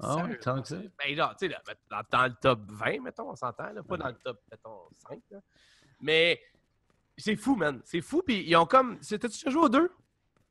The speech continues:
Speaker 1: J'ai jamais joué à un Resident Evil, vraiment.
Speaker 2: Ah, tiens ! Écoute,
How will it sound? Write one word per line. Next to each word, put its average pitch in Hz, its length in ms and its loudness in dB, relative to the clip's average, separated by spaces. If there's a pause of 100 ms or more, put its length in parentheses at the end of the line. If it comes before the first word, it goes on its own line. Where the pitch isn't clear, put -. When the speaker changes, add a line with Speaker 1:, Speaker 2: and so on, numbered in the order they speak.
(680)
Speaker 1:
J'ai 101 160 0
jamais 110 280 2
joué 127 120 0
à 101 60 2
un 85 140 0
Resident 82 280 -4
Evil, - 120 -10
vraiment. 82 260 -4
Speaker 2:
Ah, - 300 2
tiens ! - 400 8 (640)
Écoute, 190 220 -6